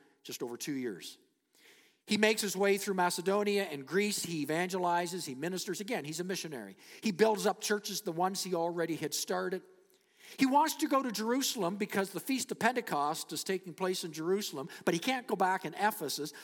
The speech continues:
so he slips just around Ephes-, Ephesus. You read of it in his journeys.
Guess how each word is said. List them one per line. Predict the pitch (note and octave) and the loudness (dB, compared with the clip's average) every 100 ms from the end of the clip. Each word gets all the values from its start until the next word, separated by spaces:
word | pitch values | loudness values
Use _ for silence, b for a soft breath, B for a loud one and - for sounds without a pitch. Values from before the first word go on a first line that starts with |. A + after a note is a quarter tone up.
| B | B
so | - G3 | 0 0
he | |
slips | F#3+ - F4 - - | 0 2 0 -2 -4
just | C#4 - | -4 -4
around | A3+ G3 G3 D#3+ | -2 0 0 -2
Ephes-, | - E2+ - - | -6 -8 -10 -2
Ephesus. | D#3 - - - C3 | -2 -2 -8 -8 -8
You | |
read | C3+ F3+ | -2 0
of | F3 | 0
it | F#3 | -4
in | E3+ | -8
his | D3 | -8
journeys. | D3 A#2 C3 - | -6 -6 -6 -12